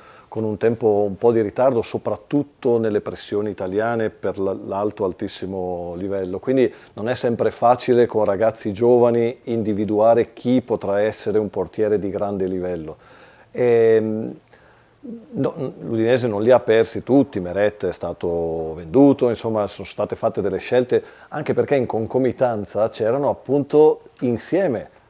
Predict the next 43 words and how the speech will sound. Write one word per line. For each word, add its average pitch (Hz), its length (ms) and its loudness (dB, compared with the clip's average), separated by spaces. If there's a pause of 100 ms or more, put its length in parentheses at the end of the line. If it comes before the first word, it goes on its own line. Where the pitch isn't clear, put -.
(240)
che 135 140 -6
ne 117 60 -2
so, 107 160 -4
negli 131 280 4
allievi 120 800 6
tu 139 100 0
hai 131 160 6
tre 175 180 4
portieri 160 520 4
e 143 60 4
tutti - 220 2
e 139 60 6
tre 151 460 2
arriveranno 127 480 4
in 110 80 -2
Serie 98 260 -2
A, 156 160 0
e - 60 -10
f-, - 160 -20
fatichi 143 420 -2
a - 60 4
credere 104 340 2
a 95 60 -2
una 92 120 -8
cosa 98 200 -6
del 95 120 -2
genere, 117 280 -2
però 98 260 -4
nel 90 160 -6
caso 95 400 -2
dell'Udinese 95 480 -4
è 120 60 0
successo. 95 500 -10 (520)
Una 175 360 0
cosa 185 240 4
che 131 80 2
mi 117 100 2
piace 120 240 2
segnalare, 101 540 -4
allora, 95 340 -8
da 107 140 -10
un 95 100 -6
lato 135 500 4